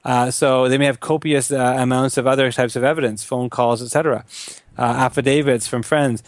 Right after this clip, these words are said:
You know, all that fresh evidence, uh, can be looked at. And a lot of people are surprised about that. They think an appeal means that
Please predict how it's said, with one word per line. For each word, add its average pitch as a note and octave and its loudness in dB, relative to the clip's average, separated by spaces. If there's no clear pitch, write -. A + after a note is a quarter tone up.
You C#3 0
know, B2+ 2
all E3 2
that D3+ 2
fresh E3 0
evidence, C#3 -2
uh, A#2+ -2
can C3 -4
be B2 -4
looked E3 -2
at. G#2+ -4
And B2+ -6
a C#3 2
lot F3+ 4
of G3+ -10
people E3 -2
are A#2+ 2
surprised D#3 0
about G#2+ -4
that. G#2 -6
They B2+ 0
think D3+ -2
an B2+ 0
appeal D#3+ 0
means B2 2
that A#2 2